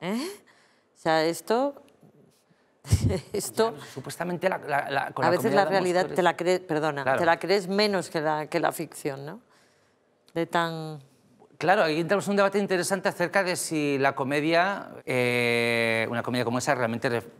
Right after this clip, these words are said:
Speaker 2: se aproxima más a la realidad, cuan-, aun cuando sabemos que la realidad tampoco es comedia.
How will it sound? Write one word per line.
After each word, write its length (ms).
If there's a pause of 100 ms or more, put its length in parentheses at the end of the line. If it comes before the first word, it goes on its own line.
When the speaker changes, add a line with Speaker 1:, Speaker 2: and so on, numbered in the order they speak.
(240)
Speaker 2:
se 160
aproxima 240
más 160
a 20
la 80
realidad, 460 (600)
cuan-, 220
aun 160
cuando 260
sabemos 320
que 120
la 80
realidad 260
tampoco 360
es 100
comedia. 480